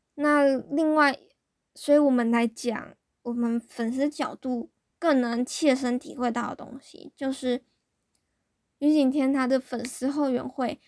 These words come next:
他开启了集资，但是因为没有达到预定的目标，所以惩罚粉丝。这件事情闹到被人民网点名，但不是我自己觉-，觉得，就是说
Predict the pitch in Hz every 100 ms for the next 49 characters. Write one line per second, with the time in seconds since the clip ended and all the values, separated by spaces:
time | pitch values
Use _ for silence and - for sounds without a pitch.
0 | _ _ 302 302 285 285 - - - 214
1 | 226 226 240 247 247 269 294 294 247 247
2 | - - - 226 240 254 226 220 - 240
3 | 226 226 233 233 226 220 - - 226 240
4 | - - - - - _ _ _ _ _
5 | _ - 370 349 339 359 320 262 294 285
6 | 277 269 247 233 240 254 254 247 254 240
7 | - - - 262 254 233 247 269 277 254
8 | 240 226 226 _ 208 226 220 269 240 220
9 | - - - - - 240 233 226 233 277
10 | 311 302 294 269 269